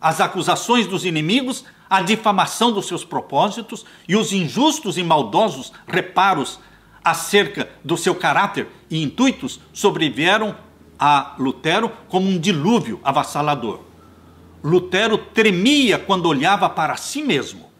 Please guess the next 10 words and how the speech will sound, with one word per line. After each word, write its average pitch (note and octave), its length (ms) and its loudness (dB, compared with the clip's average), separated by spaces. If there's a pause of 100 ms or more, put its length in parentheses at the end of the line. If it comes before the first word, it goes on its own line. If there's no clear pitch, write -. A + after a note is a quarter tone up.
(460)
Um D4 200 2
só C3+ 320 -4
homem F#3+ 380 2 (600)
opor-se A3+ 720 2 (240)
às F3 220 0
mais G#3 240 0
poderosas D#3+ 720 0
forças E3 520 0
da B2 140 -2
terra? F3 640 -4